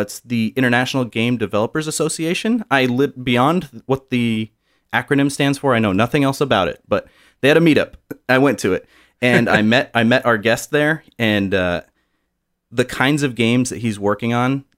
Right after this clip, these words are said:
Speaker 1: like, immediately made me think of open world games. So I was excited to get him on the show. And without further ado, I'm gonna introduce him.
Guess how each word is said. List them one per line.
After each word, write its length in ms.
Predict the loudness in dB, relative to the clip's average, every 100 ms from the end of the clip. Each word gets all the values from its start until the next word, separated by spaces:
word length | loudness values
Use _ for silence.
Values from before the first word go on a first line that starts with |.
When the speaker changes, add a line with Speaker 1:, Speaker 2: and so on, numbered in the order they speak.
| -10
Speaker 1:
like, 380 | -8 -8 -10 _ _ _ _ -4
immediately 540 | 0 2 2 2 0
made 200 | 2 2
me 80 | -2
think 220 | -2 -4
of 80 | -2
open 220 | -4 -2
world 180 | -2 -2
games. 220 | -4 -4
So 80 | -4
I 20 |
was 100 | -4
excited 320 | -2 0 0
to 60 | 0
get 120 | 0
him 80 | 0
on 100 | 0
the 60 |
show. 240 | 0 -2 -2
And 440 | -4 -20 -20 _
without 280 | 0 2 2
further 260 | 2 4 4
ado, 180 | 4
I'm 60 | 4
gonna 140 | 4
introduce 380 | 4 4 2 2
him. 200 | 0 -2